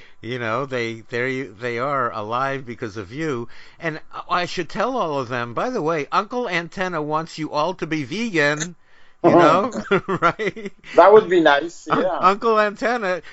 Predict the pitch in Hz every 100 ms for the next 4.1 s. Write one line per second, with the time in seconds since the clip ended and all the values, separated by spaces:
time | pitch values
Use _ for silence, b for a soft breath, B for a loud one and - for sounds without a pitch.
0 | B 170 185 180 185 240 269 208 196 202
1 | 185 185 196 233 208 202 185 170 165 190
2 | 247 220 170 170 156 202 233 240 208 180
3 | 165 170 - 202 185 214 240 - 202 160